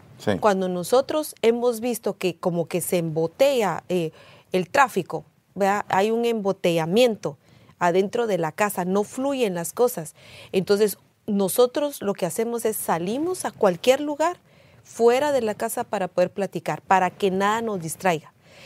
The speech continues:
Speaker 2: Porque si no, cualquier cosa de la casa lo distrae a uno y uno pierde ese contacto importante. Entonces, yo creo que eso es una buena solución,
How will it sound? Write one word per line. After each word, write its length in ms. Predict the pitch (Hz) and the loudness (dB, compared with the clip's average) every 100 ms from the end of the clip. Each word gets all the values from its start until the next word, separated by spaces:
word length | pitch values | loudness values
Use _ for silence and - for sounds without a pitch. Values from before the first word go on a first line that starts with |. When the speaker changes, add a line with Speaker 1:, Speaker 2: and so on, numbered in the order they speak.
| - | -4
Speaker 2:
Porque 240 | 220 208 | -2 0
si 120 | 214 208 | 0 0
no, 160 | 226 | 0
cualquier 400 | - 277 - 269 | 0 0 0 -2
cosa 260 | - 277 277 | 0 -2 0
de 100 | 247 | 0
la 140 | 196 | 0
casa 320 | 185 254 254 254 | 0 -2 -2 -2
lo 60 | |
distrae 340 | 190 180 202 208 | -4 -2 -2 -2
a 60 | |
uno 260 | 220 262 196 | -2 -2 -2
y 80 | 190 | -2
uno 160 | 208 | -2
pierde 320 | 214 226 226 | -4 -2 -2
ese 160 | 226 233 | -2 -6
contacto 600 | - 185 - 196 - 214 - - - | -6 -8 -6 -6 -6 -8 -8 -20 -4
importante. 720 | 196 165 165 156 190 175 151 - - | -4 -2 -4 -2 -2 -2 -10 -20 -20
Entonces, 300 | - 202 202 | -4 -2 0
yo 140 | 214 | 0
creo 200 | 214 226 | 0 -2
que 140 | 220 202 | -2 -2
eso 180 | 196 | -2
es 140 | 208 - | -6 -6
una 200 | 196 190 | -6 -4
buena 280 | 185 185 190 | -4 -4 -4
solución, 500 | - 160 151 233 | -6 -6 0 2